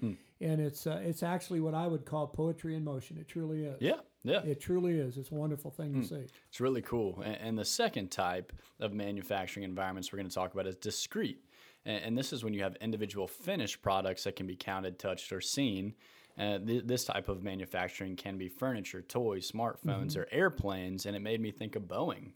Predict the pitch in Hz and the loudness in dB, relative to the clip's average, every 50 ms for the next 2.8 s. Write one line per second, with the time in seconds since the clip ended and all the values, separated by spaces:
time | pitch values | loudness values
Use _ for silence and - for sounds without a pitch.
0 | - 101 101 98 92 - 110 107 101 98 92 - 104 98 90 95 101 120 117 101 | -6 -4 -4 -4 -4 -4 -6 -6 -4 -4 -4 -4 -4 -4 -2 0 2 4 4 4
1 | 90 - 95 98 98 98 101 98 95 92 - 101 95 95 95 95 92 92 95 98 | 2 0 0 0 2 0 0 0 -2 -2 -2 -2 -2 -2 -2 -2 -2 -2 -2 -2
2 | - 95 95 92 - - - 95 90 87 95 92 92 92 92 92 | -2 -2 -2 -2 -4 -4 -6 -4 -4 -2 -2 -2 -2 -4 -6 -6